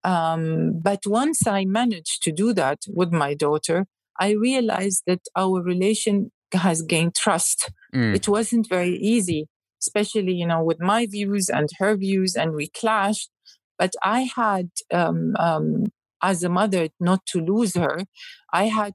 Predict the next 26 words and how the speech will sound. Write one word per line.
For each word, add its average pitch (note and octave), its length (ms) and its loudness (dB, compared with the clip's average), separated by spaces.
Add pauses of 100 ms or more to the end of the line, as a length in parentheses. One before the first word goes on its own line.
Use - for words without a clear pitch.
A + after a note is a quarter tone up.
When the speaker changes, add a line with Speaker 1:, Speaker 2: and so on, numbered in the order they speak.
(100)
Speaker 1:
to F#3 200 2
change G3+ 360 0
a F#3 100 2
lot G3 220 0
of G3 140 -2
my E3 200 2 (140)
thinking F#3+ 520 0 (720)
or F3+ 340 0
my F#3+ 360 2
perspective E3 680 0 (120)
also E3 360 0
on D#3 160 0
things. F#3+ 440 0 (400)
So, - 320 0
and G3 120 2
able G3+ 300 2 (120)
to, G3 200 0 (140)
to F#3+ 100 2
understand F3+ 640 2
her. E3+ 180 0
It F3+ 160 0
didn't, C#4 380 -2 (180)
it F3+ 120 -2 (100)
did F#3 160 -2
not A#3 340 0
mean E3 440 0